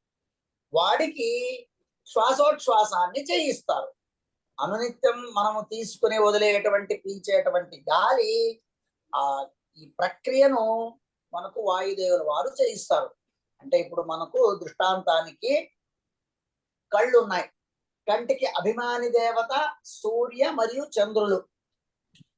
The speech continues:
చెవులకు దిక్ దేవతలు, దిగ్ దేవతలు, ముక్కుకి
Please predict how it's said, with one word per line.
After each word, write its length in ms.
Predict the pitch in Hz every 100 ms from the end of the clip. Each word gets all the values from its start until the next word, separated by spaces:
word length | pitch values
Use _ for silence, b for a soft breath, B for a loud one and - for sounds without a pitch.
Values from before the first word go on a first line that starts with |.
| _ _ -
చెవులకు 720 | 220 269 269 269 302 330 - -
దిక్ 320 | 214 277 - -
దేవతలు, 840 | 214 233 233 226 214 208 220 214 196
దిగ్ 160 | 196
దేవతలు, 760 | 180 202 208 196 190 180 202 - _ _ _ _ _ -
ముక్కుకి 760 | 202 202 - 240 262 285 330